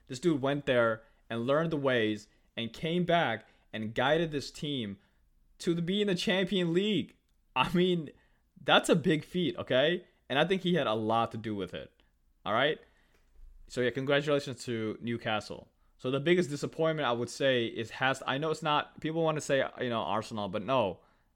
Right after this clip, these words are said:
No, guys. It's Southampton. Southampton, Tottenham, as they call them, the, one of the biggest disappointment, in my opinion. This is a team that could easily been at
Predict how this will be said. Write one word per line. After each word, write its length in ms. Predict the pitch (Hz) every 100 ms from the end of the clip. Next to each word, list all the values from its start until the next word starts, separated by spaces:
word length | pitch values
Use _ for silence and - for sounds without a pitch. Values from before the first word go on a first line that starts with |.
| _
No, 140 | 117
guys. 480 | 120 104 95 87 - - - - - - _ _ -
It's 100 | -
Southampton. 920 | - 165 185 - 147 147 147 104 73 - _ _ _ _
Southampton, 840 | - 156 180 202 175 175 139 127
Tottenham, 580 | - 147 160 135 123 110 -
as 100 | 117
they 120 | 117
call 240 | - 120
them, 240 | 107 95 92 - - _
the, 80 | 120
one 220 | 120 170
of 80 | 202
the 60 |
biggest 360 | 165 147 147 127
disappointment, 520 | 117 - 120 113 98
in 60 | 92
my 160 | 104
opinion. 380 | 101 107 92 76 - _ _
This 180 | - 165
is 100 | 202
a 80 | 196
team 300 | 180 190 175
that 160 | 156 120
could 220 | - 151
easily 480 | - 175 190 175 165
been 400 | 147 143 135 123 _ _
at 340 | 127 127 123